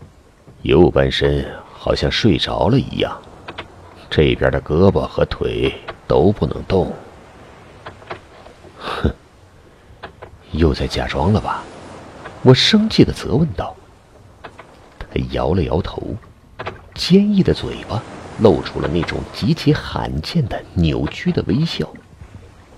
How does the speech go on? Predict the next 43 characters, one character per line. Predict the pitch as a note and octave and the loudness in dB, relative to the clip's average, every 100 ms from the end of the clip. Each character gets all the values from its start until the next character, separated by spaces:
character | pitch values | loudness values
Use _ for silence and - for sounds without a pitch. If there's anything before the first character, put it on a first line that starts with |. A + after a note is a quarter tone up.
| - - - - - - | -20 -20 -20 -20 -20 0
那 | A#3+ | 0
确 | - - B3+ - | 0 0 2 2
实 | - - | 0 0
是 | D#3 - | 0 0
一 | G#2 | 0
种 | C#2 B1 D2+ | -2 -4 -4
扭 | C#2 G#1+ - | -4 -8 -8
曲 | - C#2 | -6 -4
的 | - | -4
微 | - G1+ | -6 -10
笑， | - - - - - - - - - - - - - - - - - | -10 -10 -14 -20 -20 -20 -20 -18 -18 -18 -18 -16 -16 -16 -16 -16 -2
因 | A#3 A#3 | 2 2
为 | A#3+ | 0
只 | - - B2+ | -2 -4 -2
是 | - G3+ | 0 0
左 | - - - - | 0 -10 -12 -4
边 | A#2 F#3+ | 2 2
有 | - | 2
笑 | - G#2 - | 0 -4 -4
意， | - - - - - - - - - | -12 -16 -20 -20 -20 -20 -20 -20 -14
右 | B3+ C#4+ C4 G#2+ | 2 4 6 4
边 | G2 E2+ | 4 4
的 | D2+ | 4
面 | A2+ - | 4 2
部 | D2+ | -2
肌 | - E2+ | -2 0
肉 | F2+ - - - - | -2 -4 -12 -20 -4
根 | - B3 A#3 | 4 6 6
本 | - - | 2 -4
不 | - | -4
能 | - | -4
动。 | - - - - - - - - - - - - - - - | -6 -8 -8 -20 -20 -20 -20 -20 -20 -20 -20 -18 -16 -18 -12
“这 | - B1+ B1 | -2 0 0
是 | - C2+ | 0 0
我 | B1 | 0
这 | - C#2+ | 0 0
只 | - | 0
狼 | - B1 D2+ | -2 -2 -4
最 | - D#2+ | 0 0
后 | C2 - D2+ | 0 0 2
的 | - | 0
表 | C2 B1+ | 2 2
演 | D2 | 2